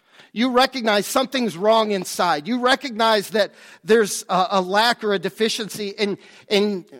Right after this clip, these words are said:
not only do you recognize it, but you, you take the actions to change that. You know, dead or sleeping is,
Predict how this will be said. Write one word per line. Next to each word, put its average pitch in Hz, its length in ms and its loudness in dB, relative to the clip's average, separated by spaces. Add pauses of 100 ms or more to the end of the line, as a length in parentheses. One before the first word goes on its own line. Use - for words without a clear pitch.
not 226 280 4
only 269 240 4
do 214 80 -4
you 233 140 -2
recognize 214 640 0
it, 202 120 -2
but - 200 -6
you, 202 280 -6 (320)
you 190 100 -6
take 254 300 -4
the 220 160 0
actions 214 480 0
to 208 160 -10
change 202 560 -2
that. 123 240 -10 (960)
You 170 80 -4
know, 202 260 2 (220)
dead 269 320 6
or 262 220 4
sleeping 240 580 -2
is, 214 360 -2